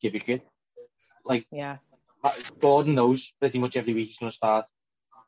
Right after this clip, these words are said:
Speaker 1: Uh, even, even Gana Gueye, who I was made up when he, when, when we signed him back, hasn't, hasn't set the world light 'cause he knows guaranteed to start. There's no one else. Even, like, even Coleman. Coleman is all right. He's been sound when he comes in,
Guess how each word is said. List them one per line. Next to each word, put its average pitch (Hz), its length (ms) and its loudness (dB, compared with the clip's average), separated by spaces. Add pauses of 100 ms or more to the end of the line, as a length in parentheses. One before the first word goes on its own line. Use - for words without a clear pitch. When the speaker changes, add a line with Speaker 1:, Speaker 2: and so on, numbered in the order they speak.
(160)
Speaker 1:
Uh, 113 320 2
even, 127 600 0 (180)
even 135 220 -4
Gana 135 260 -2
Gueye, 120 300 -2
who 123 280 -2 (760)
I 127 160 0
was 131 180 -2
made 120 200 -8
up 117 80 -6
when 123 100 -6
he, 127 200 -8 (260)
when, 123 260 -4
when 123 160 0
we 123 60 -2
signed 123 240 -4
him 131 100 -4
back, 120 160 -2 (180)
hasn't, 120 420 -4
hasn't 120 260 -2
set 123 180 -6
the - 60 -20
world 107 220 0
light 110 240 -2
'cause 117 120 -4
he 117 80 -2
knows 113 280 -4 (240)
guaranteed 123 360 -2
to 104 80 -18
start. 104 280 0
There's 113 120 -10
no 120 80 0
one 110 100 0
else. 101 280 -8 (880)
Even, 139 240 4
like, 135 340 2 (920)
even 147 200 2
Coleman. 143 460 2
Coleman 143 480 2
is 139 160 0
all 139 140 2
right. 110 180 -4
He's 123 180 -12
been 127 220 -2
sound 117 280 -4
when 123 80 -4
he 117 40 -8
comes 120 200 -6
in, 107 200 -4